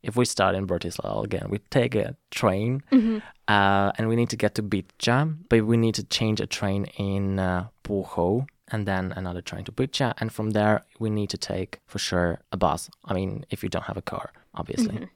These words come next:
Speaker 1: With a car, it's much easier, but, um, I try to pick a trip that it's manageable for people who do not have a car, 'cause I prefer public transport.
Speaker 2: Right.
Speaker 1: So if you take a train at around six in the morning from Bratislava, you can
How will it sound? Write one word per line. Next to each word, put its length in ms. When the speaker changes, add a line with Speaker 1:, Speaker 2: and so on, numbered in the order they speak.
Speaker 1:
With 80
a 40
car, 200
it's 180
much 220
easier, 260
but, 300
um, 360
I 60
try 180
to 80
pick 220
a 40
trip 300
that 260
it's 480
manageable 460
for 140
people 300
who 320
do 100
not 200
have 120
a 60
car, 400
'cause 140
I 40
prefer 320
public 360
transport. 540
Speaker 2:
Right. 240
Speaker 1:
So 180
if 140
you 80
take 220
a 40
train 840
at 200
around 380
six 240
in 80
the 60
morning 400
from 160
Bratislava, 580
you 60
can 180